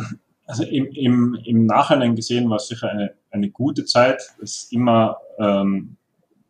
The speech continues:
schön, das eigene Produkt zu entwerfen,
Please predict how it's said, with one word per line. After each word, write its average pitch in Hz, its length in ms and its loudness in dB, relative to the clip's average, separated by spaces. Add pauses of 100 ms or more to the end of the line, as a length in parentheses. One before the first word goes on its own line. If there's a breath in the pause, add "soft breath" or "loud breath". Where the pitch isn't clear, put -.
(100)
schön, 113 600 0
das - 260 -10
eigene 107 600 2 (220)
Produkt 135 440 -6
zu 107 200 -4
entwerfen, 113 760 -2